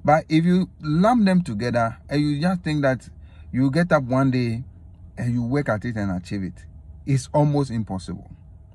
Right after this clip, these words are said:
And don't wait until the middle of the year. Don't wait until the first quarter is finished before you start putting effort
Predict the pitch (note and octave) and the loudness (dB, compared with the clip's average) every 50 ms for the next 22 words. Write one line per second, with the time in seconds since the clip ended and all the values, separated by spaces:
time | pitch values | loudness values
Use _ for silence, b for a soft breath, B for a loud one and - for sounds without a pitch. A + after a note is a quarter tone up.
0 | B B B B B B - - C#3+ C#3+ D3 D3+ C#3+ F3+ A3 A#3 G#3 F3+ D#3+ E3 | B B B B B B -4 0 2 2 2 4 4 2 2 2 2 2 2 2
1 | E3 E3 D#3 - - - - - B2 A#2+ A#2+ B2 A2+ - A#2 A2 G#2+ G#2+ G#2+ A2+ | 2 0 0 -4 -10 -14 -8 -4 -2 -2 -2 -2 -4 -4 -4 -4 -4 -4 -4 -2
2 | A2+ A#2 B2+ D3 D3 D#3+ D#3 D3 B2 A2 G2+ G#2 G#2 G#2+ A#2 A2+ G2+ F#3 - C#3 | -2 0 0 0 0 0 0 0 0 -2 -2 -4 -4 -4 -4 -4 -4 -2 -2 0
3 | E3 F#3+ F3+ D#3 D3 D3+ D3+ D3 C#3+ - - - - A#2 A2+ G#2+ - A2 G#2 G2+ | 0 0 0 0 0 -2 -2 -2 -4 -6 -8 -6 -6 -6 -4 -6 -6 -8 -6 -6
4 | G#2+ G#2+ - - C#3+ C#3+ C#3 - B2 B2 B2 B2 A2+ G2+ F#2 - - A2 G#2+ G2+ | -8 -8 -8 -8 -8 -8 -8 -8 -8 -6 -4 -4 -4 -4 -6 -10 -12 -12 -10 -10
5 | G2 - - - b b b b b b b b - - C3 B2+ - D#3+ E3 E3 | -12 -14 -16 -20 b b b b b b b b -8 -6 -6 -4 -2 -2 -2 -2
6 | D#3 C3 A#2+ A2+ - - - C#3 C3+ B2+ - - - - - - - - - b | -2 -4 -8 -10 -12 -10 -6 -6 -6 -6 -8 -12 -18 -20 -20 -20 -20 -20 -20 b
7 | b b b b b - _ - - B2+ B2 - - B2+ B2 B2 B2 B2+ C3 C3 | b b b b b -20 _ -14 -10 -10 -8 -6 -6 -4 -4 -4 -4 -6 -8 -10
8 | - - - - - - - - - - - - - - - A#2 - - B2+ B2 | -14 -20 -20 -20 -20 -20 -20 -20 -20 -20 -16 -6 -4 -4 -4 -2 -2 0 0 0
9 | B2+ | 0